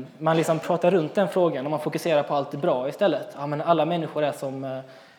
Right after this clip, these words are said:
alla människor är som gudar eller har en stor potential, och om man är väldigt positiv, det är det som är utmärkande för, eh, för new age. Eh, men man duckar lite för den här frågan med ondska och lidande genom att bara, "Ja, ja, vi ser framåt istället, vi ser framåt istället."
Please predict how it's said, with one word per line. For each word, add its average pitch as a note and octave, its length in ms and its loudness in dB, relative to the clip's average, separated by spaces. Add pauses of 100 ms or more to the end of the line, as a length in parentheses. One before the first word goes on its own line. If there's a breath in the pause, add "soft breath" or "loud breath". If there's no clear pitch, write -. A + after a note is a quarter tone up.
alla D#3+ 200 0
människor D#3 300 0
är C#3+ 60 4
som C#3 180 -8
gudar C#3 300 -2
eller C3+ 180 -2
har C#3 120 -2
en C3 80 -6
stor - 180 -6
potential, F3 840 0
och D3+ 200 -4
om D3+ 60 -2
man D#3+ 120 0
är D#3+ 40 -2
väldigt D#3+ 340 -2
positiv, D#3 680 -6 (380 loud breath)
det E3 80 -2
är D#3 40 2
det D3+ 40 -4
som D3+ 100 -4
är D#3 40 0
utmärkande C#3+ 500 -6
för, C3 520 -4
eh, B2 80 -8
för C3+ 160 -4
new C3 160 -2
age. C3 420 -4 (800 loud breath)
Eh, B2+ 300 -2 (420)
men D#3+ 340 6 (120)
man D#3 220 2
duckar D#3 360 -2
lite C#3+ 400 -2 (120)
för C3+ 240 0
den D3+ 100 -6
här D3 100 -2
frågan D#3+ 420 -2
med C#3+ 300 2
ondska D3+ 460 -4
och - 180 -8
lidande C3+ 440 2
genom C#3+ 200 -2
att C3+ 120 -6
bara, C3 240 -2 (260 loud breath)
"Ja, E3 140 6
ja, C3+ 120 4 (260)
vi D3+ 100 -4
ser D3+ 160 -4
framåt C3 320 -4
istället, C#3 340 -4
vi C3+ 40 -8
ser C#3+ 120 -6
framåt B2+ 280 -4
istället." - 400 -10